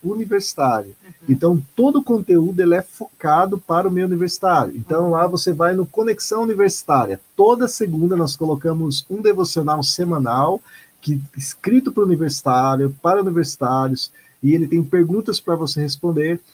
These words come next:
Speaker 1: E toda sexta-feira, meio-dia, a Jéssica tá aqui com um convidado, um escritor, um pastor de jovens, pra debater sobre qual foi o tema da semana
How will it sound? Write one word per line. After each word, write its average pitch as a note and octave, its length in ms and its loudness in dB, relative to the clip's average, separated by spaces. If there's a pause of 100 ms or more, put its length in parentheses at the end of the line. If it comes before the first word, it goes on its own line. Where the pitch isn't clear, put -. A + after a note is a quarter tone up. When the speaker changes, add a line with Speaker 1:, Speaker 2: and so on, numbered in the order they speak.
(160)
Speaker 1:
E D3+ 100 -2
toda B3 500 0
sexta-feira, F3+ 880 -2
meio-dia, E3 880 0
a D#3 60 0
Jéssica D3+ 400 -4
tá - 140 -6
aqui F3 340 -4
com D#3+ 120 -8
um D3 80 -4
convidado, D3 720 0
um C#3+ 40 0
escritor, D3+ 640 -2
um C3+ 60 -2
pastor C#3+ 320 -2
de D3+ 100 -4
jovens, C#3 420 0
pra D#3 180 -4
debater F3+ 520 0
sobre E3+ 300 -2
qual G3 240 -2
foi G#3+ 200 -4
o G3 80 -4
tema D3 320 -2
da D3 200 0
semana E3 680 0